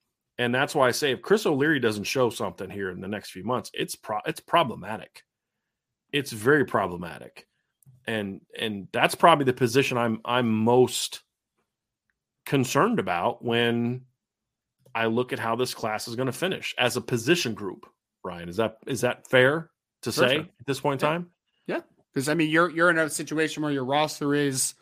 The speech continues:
Speaker 2: limited on numbers, limited on proven impact coming back, and you don't have a lot of clear answers. Like, I think we both, I mean, we both like Kennedy Urlacher as a football player, but I don't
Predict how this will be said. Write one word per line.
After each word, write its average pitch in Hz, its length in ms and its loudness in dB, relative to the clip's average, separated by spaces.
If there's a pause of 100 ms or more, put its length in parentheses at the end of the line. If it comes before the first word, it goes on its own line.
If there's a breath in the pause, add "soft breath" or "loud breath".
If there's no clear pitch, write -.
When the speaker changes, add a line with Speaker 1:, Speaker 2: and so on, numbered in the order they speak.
(580)
Speaker 2:
limited 160 380 0
on 202 140 4
numbers, 147 580 0 (220)
limited 151 380 0
on 160 120 4
proven 160 300 0
impact 139 400 -2
coming 151 240 -2
back, 117 360 -2 (160)
and 139 520 0
you 135 80 -6
don't 147 200 -2
have 151 140 0
a 151 40 0
lot 151 160 2
of 147 60 -6
clear 160 200 -2
answers. 113 340 -4
Like, 120 200 -4
I - 640 -20
think 170 140 2
we 151 100 2
both, 151 260 -2
I 143 120 0
mean, 156 180 2
we 175 100 4
both 165 340 0
like 139 280 2
Kennedy 135 320 -2
Urlacher 120 480 0
as 98 120 -8
a 101 40 -12
football 110 360 -6
player, 123 320 0
but 113 120 -4
I 135 100 2
don't 151 200 -4